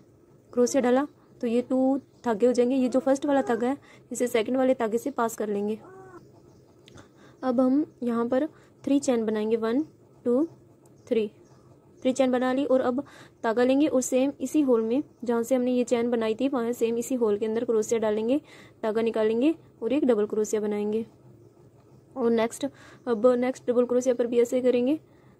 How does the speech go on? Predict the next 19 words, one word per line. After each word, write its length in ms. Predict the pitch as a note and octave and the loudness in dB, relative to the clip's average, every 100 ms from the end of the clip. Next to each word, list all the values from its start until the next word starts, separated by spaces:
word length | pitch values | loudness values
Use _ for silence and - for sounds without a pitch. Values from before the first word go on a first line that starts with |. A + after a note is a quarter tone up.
| _ _ - - - | _ _ -20 -20 -4
क्रोशिया 360 | A#3 A#3+ B3+ A#3 | 0 2 2 0
डाला, 280 | A#3 A#3+ D4+ - - - - - - - - - - | 0 0 -4 -8 -20 -20 -20 -20 -20 -20 -20 -20 -6
धागा 200 | A#3+ B3 | 0 2
लिया, 160 | B3+ C4+ | 2 2
क्रोशिया 380 | C4 A#3 A#3+ A#3 | 2 0 0 0
डाला, 300 | A#3 B3+ D#4 - _ _ _ _ - | 0 0 -2 -10 _ _ _ _ -6
one 180 | A#3 | -2
double 200 | A#3+ B3 | 2 0
क्रोशिया 300 | B3+ C4 C4+ | 0 0 0
बनाया। 280 | C4 B3+ C#4+ D4 - - - | 0 0 -2 -6 -16 -20 -2
same 260 | A#3+ B3 - | 0 2 0
इसी 200 | A#3+ C#4 | -4 0
hole 220 | C4+ A3 | 2 2
के 100 | A3 | 2
अंदर 220 | A#3 B3 E4+ | -2 0 -2
दूसरा 320 | C4 A#3+ - | -2 -2 -2
double 200 | G#3+ G#3 | -2 -4
क्रोशिया 340 | G#3+ A3+ A3+ A3 | -2 -2 0 -2
बनाएंगे, 360 | G#3+ G#3+ A#3 | 0 -2 -2